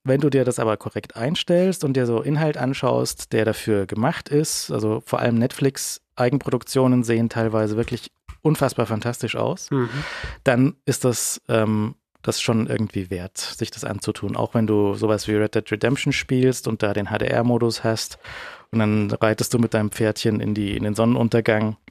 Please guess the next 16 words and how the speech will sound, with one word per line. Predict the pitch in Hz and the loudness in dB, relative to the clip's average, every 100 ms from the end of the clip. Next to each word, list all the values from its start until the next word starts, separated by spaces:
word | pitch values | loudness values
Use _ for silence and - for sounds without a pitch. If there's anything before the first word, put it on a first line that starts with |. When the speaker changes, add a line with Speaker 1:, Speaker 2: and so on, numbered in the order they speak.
| - _ | -20 _
Speaker 1:
Ja, | 120 107 | 0 2
freust | 101 - 95 - | 0 -2 -2 -4
du | |
dich | 95 92 | -10 -12
einfach, | 98 - 98 | -16 -12 -12
ist | - | -8
sehr | 104 | -8
schön. | - - - - - - _ | -6 -10 -12 -18 -20 -20 _
Ähm, | - 123 120 117 _ _ - | 0 2 2 0 _ _ -4
<laughs> | - - - - - _ _ - - 220 190 143 | -2 0 0 -2 -4 _ _ -10 -4 -4 -4 -4
und | 139 127 | -2 -2
ich | 123 - - | -4 -8 -4
kann | 123 127 | -2 2
auch | 131 | 4
nochmal | 135 127 | 4 4
wiederholen, | 123 120 104 127 127 135 | 4 2 4 4 4 2